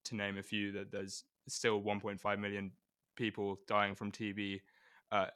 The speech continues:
in the developing world every year, where we've got a hold of it in the rich world, and, and the cold deaths that, that are greater than the heat-related deaths. Um, but climate change is, is obviously certainly, is certainly a problem.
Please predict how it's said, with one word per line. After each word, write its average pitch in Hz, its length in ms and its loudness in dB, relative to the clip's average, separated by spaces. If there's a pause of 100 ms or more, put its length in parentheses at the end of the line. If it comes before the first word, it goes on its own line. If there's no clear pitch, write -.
(100)
in 113 80 0
the 101 80 -2
developing 104 480 6
world 95 400 4
every 104 220 -2
year, 98 440 2
where 98 140 0
we've 98 160 -2
got 101 120 0
a 98 40 0
hold 104 300 -2
of 98 80 -4
it 98 160 -2
in 107 80 -4
the 98 80 -4
rich 104 240 -4
world, 95 280 -2
and, 92 160 -8 (500)
and 104 120 -2
the 107 60 0
cold 101 360 0
deaths 98 320 -2 (200)
that, 101 180 -4 (100)
that 101 120 -6
are 104 60 -6
greater 104 300 -2
than 98 140 -8
the 95 60 -12
heat-related 95 580 -8
deaths. - 380 -8 (520)
Um, 113 240 4 (600)
but 156 180 -2
climate 156 280 8
change 131 180 4
is, 120 80 -4
is 127 280 4
obviously 120 240 2
certainly, 117 380 8
is - 120 -4
certainly 107 340 2
a 92 40 -6
problem. 98 460 -2